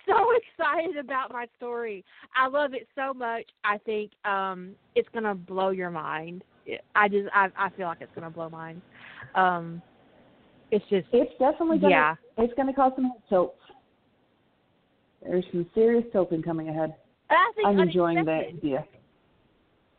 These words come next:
Speaker 2: Oh my God, yes. Yeah. Oh, I can't wait.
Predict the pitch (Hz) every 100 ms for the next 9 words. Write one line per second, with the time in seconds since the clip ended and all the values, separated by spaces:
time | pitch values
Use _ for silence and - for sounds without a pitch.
0 | _ - - 247 262 202 147 165 180 170
1 | 123 - - _ _ _ _ _ _ _
2 | _ _ _ _ _ _ _ _ _ -
3 | _ _ _ _ _ _ _ _ _ _
4 | _ _ _ - - - _ _ _ _
5 | _ _ _ _ _ _ _ _ _ _
6 | _ _ _ _ _ _ _ _ _ _
7 | _ _ _ _ _ _ _ _ _ _
8 | _ _ _ _ _ _ _ _ _ _
9 | _ _ _ _ 220 240 233 214 185 170
10 | 160 - - _ _ _ _ _ _ _
11 | _ 208 202 196 185 175